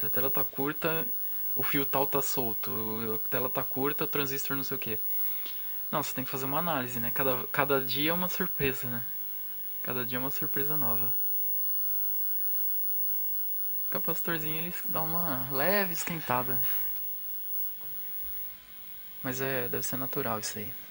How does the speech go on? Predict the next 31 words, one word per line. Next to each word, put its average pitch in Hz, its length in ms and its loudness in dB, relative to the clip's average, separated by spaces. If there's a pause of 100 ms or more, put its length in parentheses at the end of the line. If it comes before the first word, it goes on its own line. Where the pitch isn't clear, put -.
(920)
Obviamente, 135 580 6
essa - 160 0
T 135 100 4
V 131 140 4
vai 127 120 4
ficar - 160 4
bastante 127 400 2
tempo 123 220 2
em 131 60 0
teste, 123 440 2
né? 135 80 0
A 143 60 0
gente 123 200 -2
tá 127 80 -2
falando 123 380 0
aqui, 127 340 -2
ó. 135 80 -2 (800)
A - 40 -6
gente 120 280 0
já 120 180 2 (140)
tá 113 320 0 (340)
aproveitando 120 500 -2
pra 123 120 0
testar. 123 640 2 (2250)
Não 139 240 0
tá 147 140 2
fumegando 131 680 0
nada, 127 560 2 (200)
tá - 120 -4
tudo - 200 -2
beleza. 127 840 -2